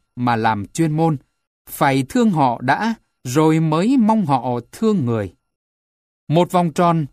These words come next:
vận hành, nhịp nhàng. A sinh ra B, rồi B sinh ra A, khi ấy mới có thể tạo lập. Người ta vẫn mong rằng, một khi tình thương có điều kiện để nảy nở,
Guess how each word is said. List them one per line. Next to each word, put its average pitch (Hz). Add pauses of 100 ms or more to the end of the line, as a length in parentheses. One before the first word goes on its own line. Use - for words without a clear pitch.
(360)
vận 135
hành, 120 (200)
nhịp 139
nhàng. 131 (480)
A 165 (120)
sinh 143
ra 127
B, 117 (560)
rồi 147
B 143 (260)
sinh 196
ra 190
A, 180 (340)
khi 160
ấy 160
mới 180
có 247
thể 113 (140)
tạo 113
lập. 107 (880)
Người 165
ta 214
vẫn 196
mong 220
rằng, 120 (300)
một 175
khi 254
tình 143
thương 226
có -
điều 131
kiện 123
để 120
nảy 117
nở, 104